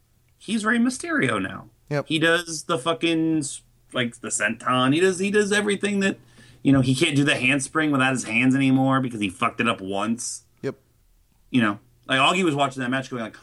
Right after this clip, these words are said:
Speaker 1: "Oh, does he do, like, like, the, the, the stutter step hand thing?" I'm like, "Nope." And then also,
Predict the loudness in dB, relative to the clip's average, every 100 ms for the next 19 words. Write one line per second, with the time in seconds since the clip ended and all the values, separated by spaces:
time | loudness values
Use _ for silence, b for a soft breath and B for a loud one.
0 | -8 -2 -2 -2 -2 2 2 2 -2 -2
1 | -4 -2 -2 -2 -4 -2 0 0 0 0
2 | -4 0 0 0 -2 -2 -4 -2 -2 -2
3 | -8 _ _ _ _ _ _ _ _ _
4 | _ _ _ _ _ _ -6 -2 0 -2
5 | -4 -4